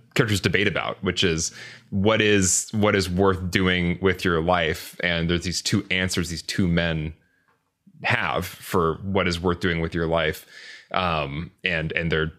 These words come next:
fundamentally incompatible because, you know, one of them requires <laughs> shutting the other one out so he can focus on his legacy. <laughs>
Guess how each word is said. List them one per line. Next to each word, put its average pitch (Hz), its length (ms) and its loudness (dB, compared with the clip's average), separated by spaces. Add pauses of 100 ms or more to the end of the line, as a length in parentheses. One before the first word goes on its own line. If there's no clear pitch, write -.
(160)
fundamentally 104 480 2
incompatible 92 840 0
because, 82 600 -2 (160)
you 92 100 0
know, 76 180 -4 (180)
one 90 300 -2
of 87 60 2
them 85 200 2
requires 82 800 0 (220)
<laughs> - 360 -4
shutting 117 280 4
the 107 80 4
other 101 60 4
one 95 100 4
out 92 240 0
so 113 80 0
he 95 100 4
can 87 140 -2
focus 98 340 0
on 92 80 2
his 82 140 -2
legacy. 85 540 0
<laughs> - 60 -16